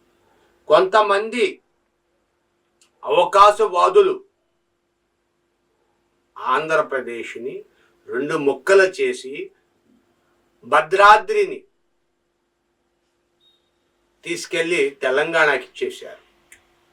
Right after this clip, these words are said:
ఇప్పుడు శ్రీరామనవమి జరపాలి, ఎక్కడ జరుపుకోవాలి తెలియని పరిస్థితి.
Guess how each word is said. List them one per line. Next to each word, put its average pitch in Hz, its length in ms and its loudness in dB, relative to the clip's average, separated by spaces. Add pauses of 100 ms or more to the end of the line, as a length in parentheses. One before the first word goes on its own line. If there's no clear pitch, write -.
(800)
ఇప్పుడు 247 320 4 (680)
శ్రీరామనవమి 226 760 4
జరపాలి, 165 680 -2
ఎక్కడ 214 300 -6
జరుపుకోవాలి 123 1200 -6 (1200)
తెలియని 117 460 -10
పరిస్థితి. - 540 -20